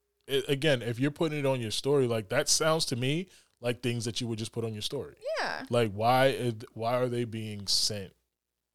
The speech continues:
Speaker 1: directly? Like, there's a reason why they're being
Speaker 2: Mm-hmm.
Speaker 1: sent directly.
Speaker 2: Especially if you don't send everything directly. Like, some people do that and they're gone from my Snapchat.
Speaker 1: Right.
Speaker 2: But, like, they put on their story and they add it to you, and I'm like, "Why? I don't even, like, what? What
Speaker 1: Yeah.
Speaker 2: the fuck did you send this to me for?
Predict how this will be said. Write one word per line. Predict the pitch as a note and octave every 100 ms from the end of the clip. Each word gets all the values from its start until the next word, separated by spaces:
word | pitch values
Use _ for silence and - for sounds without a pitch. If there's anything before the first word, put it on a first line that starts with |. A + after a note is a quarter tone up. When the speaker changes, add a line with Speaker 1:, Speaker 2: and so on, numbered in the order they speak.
| _ _
Speaker 1:
directly? | G2 F#2 E2+ - - - _ _ -
Like, | F#2+ F#2 -
there's | B2 C3+
a | A#2
reason | G2+ G2+ G#2 F2+
why | E3 D#3+
they're | E3
being | - D4+
Speaker 2:
Mm-hmm. | E4
Speaker 1:
sent | F4 -
directly. | - - - - -
Speaker 2:
Especially | G#4+ G#4
if | D4+
you | A3+ C4 C#4+
don't | C#4 C#4 - -
send | - C4 C4
everything | A3 C4+ A3 G3 F3 F3+
directly. | F3+ F3 -
Like, | F#3+
some | - F4+
people | C#4+ G#3
do | F3+ F3
that | E3+ E3
and | E3 D#3+
they're | E3+
gone | E3 E3+
from | E3 E3
my | D3
Snapchat. | - - - - -
Speaker 1:
Right. | C3 C3 F#2 -
Speaker 2:
But, | A3+
like, | A#3+
they | D4+
put | F4
on | D4+
their | B3+
story | - B3 B3 B3 _ _ _
and | A3
they | B3
add | - G3+ A3
it | -
to | G#3
you, | G#3+
and | A#3
I'm | A#3+
like, | C4
"Why? | G3+ C#4+
I | -
don't | G4 G#4
even, | G4+ E4+
like, | C4
what? | F#3 - G3 - _
What | - _ _ _ _
Speaker 1:
Yeah. | B2+ G#2+
Speaker 2:
the | D#2 - -
fuck | C5
did | A#4+
you | G4
send | A4+
this | A#4
to | G#4+
me | G#4
for? | G#4 D4 - -